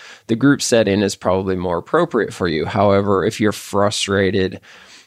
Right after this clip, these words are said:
um, you don't wanna move up tees because of all of these older guys are moving up tees and getting a shorter and shorter course to play with.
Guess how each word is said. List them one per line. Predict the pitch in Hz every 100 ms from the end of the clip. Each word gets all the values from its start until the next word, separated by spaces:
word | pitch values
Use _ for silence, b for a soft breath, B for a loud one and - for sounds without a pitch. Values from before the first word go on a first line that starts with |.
| -
um, | 123 101 95 82 87 -
you | 113
don't | 101 - 107 110
wanna | - 107 107
move | 104 110 101
up | 101 -
tees | - 107 101 98 107
because | 101 - 104
of | 98 - -
all | 95 101 104
of |
these | 104 101 135 - -
older | 107 107 101
guys | 98 98 104 98
are | 92
moving | 101 110 104
up | 98 -
tees | - 104 110
and | 110 95 98
getting | 95 90 87 92 - _
a | 92 92 92 -
shorter | - - - 117 117 107
and | 95
shorter | - 110 104 104
course | 101 - 98 -
to | -
play | - 107 110
with. | 113 139